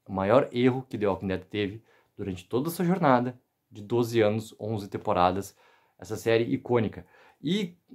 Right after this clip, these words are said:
eu vi muita gente até, assim, é, é, ressoando algumas coisas de novo, trazendo lá os elementos, assim, pô, da escolha do Glenn ter sido morto também, lá no primeiro episódio da sétima. A morte do Glenn, cara,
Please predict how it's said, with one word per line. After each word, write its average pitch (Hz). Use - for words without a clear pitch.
eu 131
vi 117
muita 202
gente 170
até, 143
assim, 143
é, 90
é, 92
ressoando 131
algumas 135
coisas 135
de 127
novo, 139
trazendo 123
lá 131
os 107
elementos, 117
assim, 131
pô, 131
da 110
escolha 123
do 123
Glenn 117
ter 117
sido 120
morto 117
também, 104
lá 101
no 107
primeiro 110
episódio 98
da 104
sétima. 90
A 113
morte 120
do 131
Glenn, 120
cara, 92